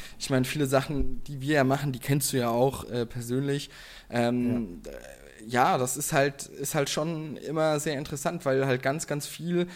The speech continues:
Speaker 1: natürlich nicht nur durch, durch, durch die Idee, also du hast ja verschiedene Säulen, auf dem am Ende dieser Account oder so ein Account dann steht. Das ist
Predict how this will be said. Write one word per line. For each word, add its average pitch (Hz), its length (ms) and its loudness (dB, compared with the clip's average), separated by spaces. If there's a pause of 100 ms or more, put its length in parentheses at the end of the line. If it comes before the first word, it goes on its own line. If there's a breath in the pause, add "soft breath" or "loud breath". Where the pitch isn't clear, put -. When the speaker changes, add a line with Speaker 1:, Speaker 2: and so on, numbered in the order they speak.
(300 loud breath)
Speaker 1:
natürlich 151 440 -2
nicht 170 200 4
nur 160 160 -6
durch, 147 380 -6
durch, 143 300 -2 (400)
durch 139 260 -6 (600)
die 135 100 -10 (100)
Idee, 170 440 -2 (380)
also 131 200 -2
du 135 140 -6
hast 131 160 0
ja 147 120 0
verschiedene 170 580 -2
Säulen, 156 360 2
auf 127 160 -2
dem 143 300 -2
am 120 200 -6
Ende 151 320 0
dieser 135 420 -2
Account 156 440 0
oder 127 180 0
so 135 100 -4
ein 123 80 -4
Account 135 380 -4
dann 127 100 0
steht. 156 300 -6
Das 139 100 -2
ist 139 200 -4